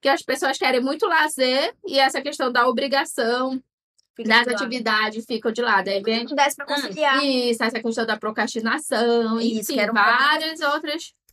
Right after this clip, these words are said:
Speaker 3: Aí eu tenho
Speaker 1: demandas
Speaker 3: uma
Speaker 1: também.
Speaker 3: pergunta pra te fazer. Como profissional, percebes que tem alguns pacientes que eles têm a necessidade, ou talvez, não é nem necessidade, a vontade de criar um vínculo afetivo com você?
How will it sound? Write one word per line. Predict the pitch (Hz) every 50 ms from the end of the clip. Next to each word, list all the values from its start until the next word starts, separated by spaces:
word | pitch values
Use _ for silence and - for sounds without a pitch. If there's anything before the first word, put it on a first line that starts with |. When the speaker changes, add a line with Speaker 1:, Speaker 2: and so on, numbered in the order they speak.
| _ _ -
Speaker 3:
Aí | - 233 254
eu | 269 269
tenho | 269 277 285
Speaker 1:
demandas | 277 285
Speaker 3:
uma | 277 269
Speaker 1:
também. | 285 277 269
Speaker 3:
pergunta | - 277 269 277 269
pra | 269 262 262
te | - -
fazer. | 277 262 269 277 - 208 160 131 - _ _ _ _ _
Como | - 226 226 233 247
profissional, | 240 262 247 240 - - - - 247 240 240 196 175 165 160 185 - _
percebes | 214 214 220 - 220 214 208 - 214 - -
que | - 220 214
tem | _ - 208 190 190 190 190
alguns | 185 190 190 190 196 196 190 190 190 185 185 185 - -
pacientes | - 180 180 - - 180 170 170 175 - - -
que | - 180
eles | 180 185 180 - - _ _
têm | 196 190 185 180 180 180 180 180 175 175 - _ _ _ _ _ _ _ _ _ _ _ _ _ -
a | 190 196
necessidade, | 190 185 185 - - 180 180 - 185 175 170 160 156 165 180 185 175 - 175
ou | 170 170 170
talvez, | - 180 170 165 170 170 165 165 165 165 170 170 170 - - - _
não | 185 185
é | 185
nem | 196 226 254
necessidade, | 269 262 254 254 233 - - 196 185 165 160 160 165 - 170 - _ _ _ _ _ _ _ _ _ _
a | 170 175
vontade | 175 185 180 180 180 - 185 175 180 185 180 180 175
de | 190 220
criar | - 254 240 226
um | 226 233
vínculo | 233 269 277 269 240 214
afetivo | 202 - - 196 - - 196 190
com | - 190 180
você? | 180 175 175 - - 208 196 185